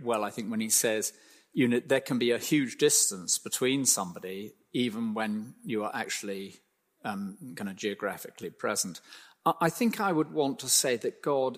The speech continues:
is present over hell. Um, have I, is that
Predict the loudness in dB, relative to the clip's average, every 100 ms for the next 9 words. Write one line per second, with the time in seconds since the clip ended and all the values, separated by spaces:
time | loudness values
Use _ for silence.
0 | -2 0 2 0 -4 _ -2 0 2 0
1 | -4 _ _ 4 6 6 4 0 -2 -4
2 | -8 -8 -10 -16 -20 _ _ _ _ _
3 | _ _ _ _ _ _ _ _ _ _
4 | -2 0 0 -4 -10 _ _ -20 _ -20
5 | -20 _ -4 -2 -2 -2 0 2 2 -4